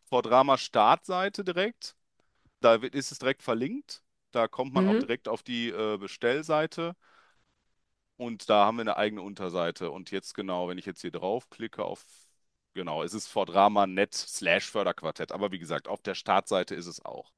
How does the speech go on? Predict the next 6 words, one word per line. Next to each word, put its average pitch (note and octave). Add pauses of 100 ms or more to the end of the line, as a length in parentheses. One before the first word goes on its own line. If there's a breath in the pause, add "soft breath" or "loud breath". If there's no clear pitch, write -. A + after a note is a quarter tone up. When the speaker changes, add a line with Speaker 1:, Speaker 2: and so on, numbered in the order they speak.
Speaker 2:
Okay, G3
gibt F#3+
es G3
Mengenrabatt? A3+ (140)
<laughs> - (720 soft breath)
Speaker 1:
Nee, C3